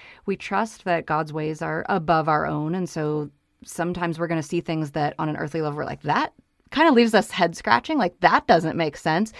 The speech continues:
If God would be so kind to us and let us live in the first world and have this nice house, why is that not happening over there?"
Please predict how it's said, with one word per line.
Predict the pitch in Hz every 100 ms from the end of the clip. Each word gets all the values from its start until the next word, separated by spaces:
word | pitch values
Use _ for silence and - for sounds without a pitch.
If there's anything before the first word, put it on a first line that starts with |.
| - - - -
If | 202
God | - 226
would | 240
be | 196
so | 208 226 233
kind | 196 220 208
to | -
us | 156 180 -
and | 156
let | 151 180
us | 180 - _ _ -
live | 180 185
in | 190
the |
first | 180 180 170
world | 170 160 160 151
and | 156
have | 170
this | 175 180
nice | 165 165
house, | 156 -
why | 160 165 180 220
is | 247 247 226
that | 190 185
not | 180 175
happening | 170 - 160 156
over | 156
there?" | 156 147 -